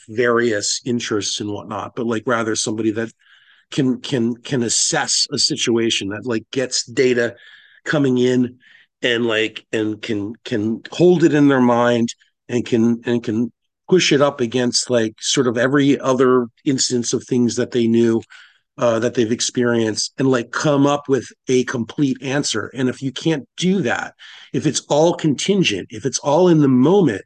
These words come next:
then, like, I think that that is a person that is fragmented. And, like, you know, I think to some degree that describes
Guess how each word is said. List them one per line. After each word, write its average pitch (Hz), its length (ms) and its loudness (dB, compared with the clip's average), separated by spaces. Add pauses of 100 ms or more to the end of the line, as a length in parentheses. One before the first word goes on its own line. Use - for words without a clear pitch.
(580)
then, 156 160 4
like, 147 160 2
I 151 100 0
think 185 220 -2
that 170 140 -2
that 160 160 2
is 151 120 2
a 135 80 -8
person 165 480 2
that 139 180 0
is 131 220 0 (140)
fragmented. 117 1000 -4
And, 123 280 0
like, 120 380 0 (420)
you 135 120 -4
know, 104 200 -6
I 104 100 -6
think 180 200 -2 (300)
to 131 120 -4
some 160 240 0
degree 113 300 -2
that 117 140 -6
describes - 720 -4